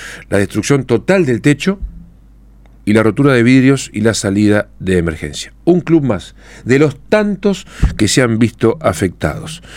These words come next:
Em, bueno, y volviendo al regional amateur, al margen de esto que nos anticipaba Eduardo esta mañana,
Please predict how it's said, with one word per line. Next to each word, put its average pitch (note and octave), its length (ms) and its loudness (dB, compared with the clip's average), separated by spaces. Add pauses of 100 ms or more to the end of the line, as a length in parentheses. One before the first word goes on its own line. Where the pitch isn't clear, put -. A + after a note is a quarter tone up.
(460)
Em, C3 960 2
bueno, D#3 400 2
y C3+ 480 4
volviendo D3+ 440 2
al F3 80 2
regional E3 1120 4
amateur, E3 520 2 (120)
al A#2 180 -2
margen C3+ 320 -2
de C#3 80 0
esto C#3 180 -4
que A#2+ 60 0
nos A#2 160 -2
anticipaba A2+ 560 -2
Eduardo C3 260 2
esta A#2+ 140 -4
mañana, D#3+ 460 0